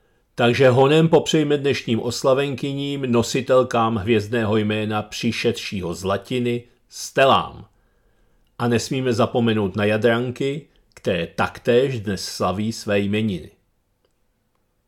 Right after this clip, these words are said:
Tak, a jedem. Hned na začátku budem pokračovat třetí částí Na cestě ke střetům, tak jak to zpracoval Jan Campbell.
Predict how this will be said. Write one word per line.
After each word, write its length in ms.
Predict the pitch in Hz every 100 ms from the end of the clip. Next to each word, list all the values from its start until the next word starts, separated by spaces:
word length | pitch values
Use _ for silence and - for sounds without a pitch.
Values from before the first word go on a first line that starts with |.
| _
Tak, 380 | - - - - _ _ _ _
a 100 | 135
jedem. 440 | 135 107 80 73 - _ _ _ _ _ _ _ _ -
Hned 320 | 110 131 123
na 100 | 170
začátku 680 | 170 180 139 117 - - 98
budem 320 | 107 131 160
pokračovat 800 | - 123 147 151 - 147 151 -
třetí 520 | - 156 160 - 151
částí 680 | - 127 123 - - 143 139
Na 140 | 131 120
cestě 440 | - 143 - 160
ke 160 | - -
střetům, 760 | - - 104 - 95 95 113 - _ _
tak 260 | - 104 -
jak 220 | 139 151
to 120 | -
zpracoval 760 | 131 - 110 107 - 123 120 123
Jan 220 | 117 123
Campbell. 600 | 113 131 120 85 - 95